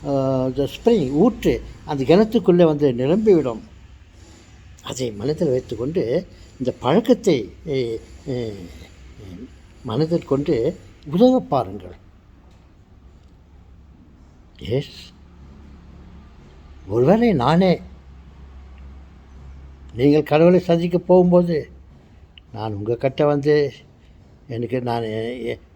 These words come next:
எ-, நான் உங்கள் வீட்டுக்கு வந்தேன், நான் கேட்டதை நீங்கள் கொடுக்கல அப்படின்னு கடவுள் கேட்டாக்கா, கடவுளே, நான் கடவுளே, நீங்க எப்போ வந்தீங்க? நீங்க வந்து எப்போ என்ன கேட்டு நான் இல்லைன்னு சொல்லிட்டேன்.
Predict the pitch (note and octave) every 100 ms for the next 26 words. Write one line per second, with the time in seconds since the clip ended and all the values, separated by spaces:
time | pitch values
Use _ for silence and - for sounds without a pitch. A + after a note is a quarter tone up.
0 | - C#3+ A#2+ A2 G#2+ G#2 A2 C3+ G#3+ E3
1 | D#3 D3+ D3 C#3 C3 - _ _ A2 G#2+
2 | - F#3+ F#3+ E3+ D3 C3 A#2+ - D#3+ F3
3 | D#3 C#3+ C#3 C#3 - - B2 G#2+ D#3 E3
4 | C3 A2+ D#3+ D#3 - D#3 E3 C#3 C3+ F#2
5 | - - - - - - - - - -
6 | - - - C#3 F#3+ F#3+ D#3 B2 - -
7 | _ - - - A#2+ D#3 E3 D#3+ D#3 D3
8 | D#3 E3+ E3+ - - - - - - -
9 | - - - - - - - - - -
10 | - C#3 C#3+ D#3 G3+ G3 F3+ E3+ B2+ G2+
11 | - - - - - - - C#3+ D3 E3
12 | F#3+ F3+ F3 G3+ F#3+ E3+ G3+ F#3 F#3+ F3+
13 | F3 E3+ F#3 F#3+ F#3 F3+ E3+